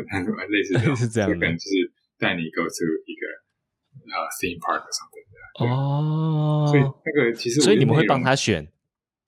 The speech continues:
Speaker 2: 还是他自己选？
Speaker 1: 呃，他会自己选。
Speaker 2: 哦，OK。
Speaker 1: 不过他有时候会选到一些别人在玩游戏的，
Speaker 2: 很奇怪。啊。
Speaker 1: 别人在玩游戏的那种内容，那
Speaker 2: 对。
Speaker 1: 我们就是很不喜欢。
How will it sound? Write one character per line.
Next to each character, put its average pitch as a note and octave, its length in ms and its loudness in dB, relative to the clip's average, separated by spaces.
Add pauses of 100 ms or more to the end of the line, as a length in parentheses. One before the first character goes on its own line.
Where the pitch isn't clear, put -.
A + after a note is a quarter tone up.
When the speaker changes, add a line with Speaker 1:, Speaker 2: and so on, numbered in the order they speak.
(240)
Speaker 2:
还 G#2+ 160 0
是 - 80 -2
他 A2+ 140 2
自 G#2+ 120 -6
己 F#2 120 0
选？ G#2 160 0
Speaker 1:
呃， G#2 60 -2 (1160)
他 A#2 220 -2
会 A2+ 160 2
自 E2+ 160 -4
己 D#2 120 -6
选。 - 220 -6 (880)
Speaker 2:
哦， - 140 -2
OK。 - 0 -
Speaker 1:
不 - 60 2
过 - 80 0
他 - 80 2
有 F2 100 2
时 - 140 -6
候 F#2+ 60 -2
会 G2 120 0
选 D#2 300 -4
到 F2 200 0
一 E2+ 60 0
些 - 180 0 (340)
别 F2+ 120 0
人 - 80 0
在 F2+ 160 2
玩 D2+ 140 0
游 - 0 -
戏 - 40 -4
的， E2+ 60 0
Speaker 2:
很 D#2+ 60 -2
奇 - 180 -4 (720)
怪。 - 80 -2
啊。 F2 120 -2
Speaker 1:
别 F#2+ 100 0
人 G2+ 80 -4
在 A2+ 60 -2
玩 F2 180 2
游 D#2+ 120 -6
戏 - 180 -2
的 E2+ 80 2 (100)
那 E2 120 -4
种 C#2+ 100 -10
内 C#2+ 200 -2
容， - 120 -10 (180)
那 A2+ 160 0
Speaker 2:
对。 F2+ 240 0
Speaker 1:
我 - 60 -12
们 D#2 140 -8
就 F2+ 120 -4
是 F2 120 -6 (160)
很 D#2+ 140 -6
不 - 60 -8
喜 - 240 -4
欢。 - 120 -10